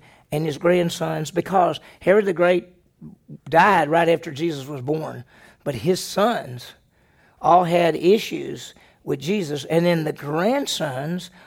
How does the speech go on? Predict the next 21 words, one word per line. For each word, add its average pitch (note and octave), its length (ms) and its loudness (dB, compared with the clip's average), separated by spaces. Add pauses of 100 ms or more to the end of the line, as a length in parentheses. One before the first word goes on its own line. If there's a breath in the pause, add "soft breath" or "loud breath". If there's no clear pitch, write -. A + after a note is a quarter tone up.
(180 loud breath)
all D#3+ 180 4
had F3 400 -2
issues F3+ 420 -6
with D#3 180 -16
Paul F3 440 -4
and E3 160 -6
Peter. - 420 -14 (840 soft breath)
And C#3 80 -6
so C#3 400 -4
the D#3 200 -2
Herod F3+ 400 0
family F3 480 -2
stayed E3 360 -4
in C#3+ 120 -8
power D3+ 500 -10 (240 loud breath)
for - 180 -12
a C#3 120 -4
long B2 720 -8 (160)
time. A2+ 560 -14 (720 soft breath)
Okay. B2 400 -14 (640 loud breath)
Next - 380 -4